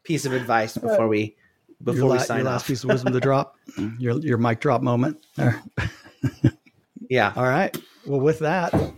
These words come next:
Speaker 2: thank you guys for listening. Uh, again, this was fun wading into, uh, some controversial topics here. Please like, subscribe, leave us a review, comment.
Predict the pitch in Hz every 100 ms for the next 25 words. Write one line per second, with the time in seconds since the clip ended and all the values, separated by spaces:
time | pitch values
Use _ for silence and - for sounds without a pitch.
0 | - - 135 135 131 123 135 147 - 113
1 | 120 - 151 165 180 - 110 107 110 107
2 | 131 131 165 147 - 117 - 131 151 196
3 | 196 - 113 127 135 139 127 139 156 139
4 | 123 120 110 110 101 - - 127 139 131
5 | 127 123 - 127 147 143 - 147 151 -
6 | - 139 143 160 - - - _ 117 123
7 | 139 - - - - 131 131 127 123 135
8 | _ - 98 110 131 139 139 - - -
9 | _ - 101 98 95 92 101 101 107 92
10 | 95 143 143 135 131 127 127 - - 139
11 | 135 139 135 127